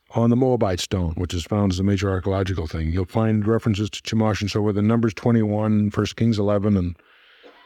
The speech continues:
you can get a Bible dictionary and chase that down if you really want to get into that. Moab. The other thing, when you think of Moab, you may, may recall that there's a Gentile gal that, uh,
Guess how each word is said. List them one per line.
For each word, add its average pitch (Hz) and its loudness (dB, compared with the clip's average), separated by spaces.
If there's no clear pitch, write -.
you 110 -2
can 95 4
get 107 2
a 98 2
Bible 101 0
dictionary 98 2
and 87 -2
chase - 0
that 98 -2
down 98 2
if 87 -4
you 92 0
really 92 -2
want 95 2
to 87 -2
get 92 -2
into 107 2
that. 78 -4
Moab. 107 0
The 123 0
other 165 4
thing, 170 0
when 165 4
you 151 2
think 170 0
of 156 2
Moab, 180 2
you 151 2
may, 170 2
may 165 2
recall 170 2
that 156 -4
there's 139 2
a 131 0
Gentile 175 0
gal 135 -2
that, 113 -2
uh, 104 0